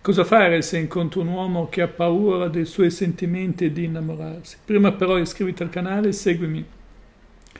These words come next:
sulla pagina Instagram Massimo Taramasco. Ti ricordo che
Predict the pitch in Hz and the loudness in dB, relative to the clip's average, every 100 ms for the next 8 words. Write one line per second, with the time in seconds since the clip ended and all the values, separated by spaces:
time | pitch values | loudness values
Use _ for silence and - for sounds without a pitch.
0 | - - - - 190 170 202 175 165 165 | -20 -20 -20 -6 2 4 6 6 4 2
1 | 190 190 196 170 165 165 160 170 170 - | 0 0 0 2 0 0 -4 -2 -4 -2
2 | 170 160 170 170 185 196 - 180 - 190 | -4 -2 -2 0 -2 -2 -2 -2 0 0
3 | 190 190 180 160 156 185 151 - | 0 0 0 -4 0 2 2 -2